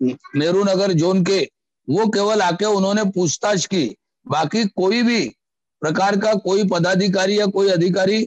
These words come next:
किसी का एक मैसेज या फोन नहीं आया कि आप कैसे हो या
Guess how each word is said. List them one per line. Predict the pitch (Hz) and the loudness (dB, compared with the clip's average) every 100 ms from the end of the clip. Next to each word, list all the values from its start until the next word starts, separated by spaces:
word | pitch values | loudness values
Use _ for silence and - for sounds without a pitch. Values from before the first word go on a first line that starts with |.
| - _ - | -6 _ -6
किसी | 165 202 190 | -2 0 0
का | 202 | 0
एक | 214 208 | 0 0
मैसेज | 170 160 151 202 202 | 0 -2 0 0 0
या | 190 | 0
फोन | - 202 | -2 0
नहीं | 202 208 | 0 0
आया | 196 196 | 0 0
कि | 196 | 0
आप | 190 190 - | 0 -2 -2
कैसे | 180 160 190 | -2 0 0
हो | 202 214 214 _ _ 180 | 0 0 -4 _ _ -2
या | 190 | 0